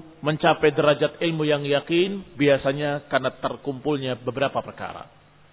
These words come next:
Diberitakan oleh seorang yang jujur. Ditambah lagi dengan akal yang sehat mengatakan, "Ini cocok, ini benar." Ditambah lagi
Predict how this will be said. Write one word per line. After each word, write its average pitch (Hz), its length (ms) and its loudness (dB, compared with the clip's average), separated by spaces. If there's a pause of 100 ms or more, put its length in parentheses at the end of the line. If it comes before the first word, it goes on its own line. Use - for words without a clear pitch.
(220)
Diberitakan 147 720 0 (640)
oleh 135 280 -2
seorang 131 600 -6 (640)
yang 127 160 -8
jujur. 139 320 -8 (1400)
Ditambah 139 400 0
lagi 156 560 -2 (480)
dengan 147 480 -2 (160)
akal 143 320 -4
yang 135 240 -2
sehat 147 320 -2
mengatakan, 143 480 -6 (160)
"Ini 165 160 -8
cocok, - 480 -10
ini 143 80 -6
benar." 131 280 -6 (680)
Ditambah 147 480 4
lagi 170 480 0